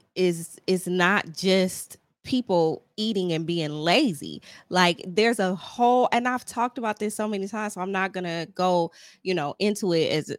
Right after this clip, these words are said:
as much as, you know, I, I have in the past, but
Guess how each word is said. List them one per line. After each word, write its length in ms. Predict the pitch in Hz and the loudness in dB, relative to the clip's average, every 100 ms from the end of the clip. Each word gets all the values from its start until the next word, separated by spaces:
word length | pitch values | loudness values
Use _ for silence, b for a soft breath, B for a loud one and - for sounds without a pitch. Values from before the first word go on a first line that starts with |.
| - | -6
as 160 | 160 | -4
much 200 | 175 185 | -2 -2
as, 240 | 160 160 - | -4 -8 -16
you 160 | - 170 | -10 -6
know, 120 | 135 | -6
I, 280 | 139 143 151 - | -4 -4 -2 0
I 100 | 165 | 2
have 220 | 160 151 | 2 0
in 40 | |
the 60 | 123 | -6
past, 420 | - 294 285 196 | -2 2 2 0
but 220 | 170 165 | -2 -2